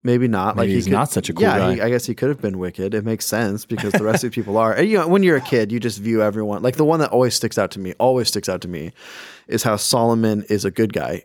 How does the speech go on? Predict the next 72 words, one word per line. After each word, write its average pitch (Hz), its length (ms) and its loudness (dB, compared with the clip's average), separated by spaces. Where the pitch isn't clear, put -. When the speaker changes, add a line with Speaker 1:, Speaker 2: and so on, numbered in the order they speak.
Speaker 1:
when 113 180 -2
you're 98 140 0
in 90 100 -4
Sunday 92 280 -4
school. - 320 -6
<laughs> - 60 -4
And 131 100 2
then, 131 220 2
like, 113 240 0
when, 123 160 2
once 127 260 0
you, 127 100 4
like, 123 140 4
become 120 360 0
an 110 60 0
adult 113 320 2
and 113 60 -4
you 113 60 -2
start 101 240 0
reading, 113 220 0
you're 107 80 0
like, 104 160 0
"Oh, 127 160 0
no, 120 180 -2
Speaker 2:
Wait 240 220 2
a 127 80 2
Speaker 1:
he, 104 80 0
Speaker 2:
minute. 123 300 4
Speaker 1:
he 113 40 0
was, 117 140 0
like, 117 80 -4
a 117 60 0
really 110 240 0
bad 101 260 -2
king." 107 300 -10
But 95 280 0
Speaker 2:
You 180 220 2
suck. - 680 -6
Speaker 1:
in 127 140 2
Sunday 151 240 2
school, 113 340 2
all 139 240 4
you 135 160 2
know 120 180 4
about 101 260 0
him 90 160 -8
is 95 100 -8
that 87 80 -6
he 98 160 -8
asked 92 180 -10
for - 80 -10
wisdom 98 300 -12
that - 180 -14
one - 120 -14
time. - 320 -12
<laughs> - 20 -14
Speaker 2:
Yeah, 85 140 -8
Speaker 1:
So, - 220 -8
Speaker 2:
it's - 100 -12
true. 139 220 0
Speaker 1:
there 92 180 -4
you 98 140 -2
go. - 40 -12
All 131 80 2
right, 117 160 -2
next 170 280 0
genealogy. 147 520 4
This 139 180 0
is 135 120 0
in 120 100 0
Genesis 117 340 0
ten. 175 380 2